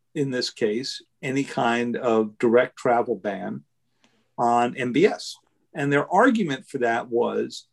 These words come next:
that the United States has only p-, directly sanctioned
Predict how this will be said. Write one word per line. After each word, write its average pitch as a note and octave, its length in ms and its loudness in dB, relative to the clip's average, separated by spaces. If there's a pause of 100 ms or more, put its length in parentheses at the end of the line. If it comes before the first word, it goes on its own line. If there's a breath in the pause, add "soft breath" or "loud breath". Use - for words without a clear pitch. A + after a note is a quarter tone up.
(420)
that C3+ 140 2
the C#3+ 80 4
United D3+ 400 2
States C3+ 540 -2
has A#2+ 260 -2
only E3+ 580 2 (160)
p-, - 80 -12 (140)
directly D3 580 2
sanctioned A#2+ 840 -6